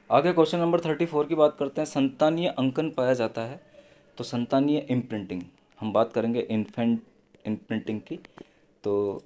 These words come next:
नवजात शिशु में, वयस्क जंतु में, अवयस्क जंतु में, उपरोक्त सभी में, तो इसका आंसर आपका हो जाएगा नवजात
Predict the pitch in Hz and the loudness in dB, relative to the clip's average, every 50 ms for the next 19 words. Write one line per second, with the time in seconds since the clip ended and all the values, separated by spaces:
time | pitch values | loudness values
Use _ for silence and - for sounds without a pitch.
0 | - - 110 110 113 117 135 143 139 - 135 120 - 139 135 139 131 110 104 120 | -6 -2 -2 -2 2 2 2 2 2 -2 -4 -4 -2 -2 0 0 0 2 0 0
1 | - - - 120 113 110 - 120 120 120 113 - - 107 107 113 113 - - 101 | 0 -2 -4 -4 -4 -4 -4 -4 -4 -4 -4 -2 -2 0 0 0 -2 -4 -8 -10
2 | 101 110 104 92 92 110 104 - - 101 95 98 104 117 - - 131 - - - | -8 -6 -8 -6 -6 -6 -8 -8 -8 -10 -10 -8 -8 -8 -6 -6 -6 -6 -4 -4
3 | 131 110 107 107 - 117 107 107 104 - - - 101 98 95 95 95 95 95 95 | -4 -4 -4 -6 -6 -6 -4 -4 -4 -6 -8 -12 -12 -10 -8 -6 -6 -6 -4 -4
4 | 131 123 104 95 92 92 110 - - - | -6 -6 -6 -6 -6 -4 -4 -6 -6 -8